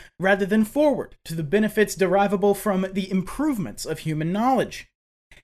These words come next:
Hence, in investigating their rights, they have recurred less to the great principles of morality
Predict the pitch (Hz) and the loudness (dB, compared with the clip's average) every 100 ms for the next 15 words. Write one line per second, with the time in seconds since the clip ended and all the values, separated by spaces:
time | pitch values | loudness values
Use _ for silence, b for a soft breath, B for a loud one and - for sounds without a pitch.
0 | _ _ _ _ _ - 294 202 123 - | _ _ _ _ _ 0 2 2 -2 -2
1 | 190 180 175 247 - 262 254 240 220 196 | 0 2 2 0 0 0 2 2 2 0
2 | 233 277 139 - 180 170 202 190 - 240 | 0 0 -2 -2 0 2 0 0 0 0
3 | 202 180 277 247 - 185 160 202 185 - | 0 2 0 0 -4 -4 0 2 2 2
4 | 220 226 202 180 170 151 190 294 170 135 | 2 2 0 0 -2 0 2 2 0 -2
5 | 170 | -8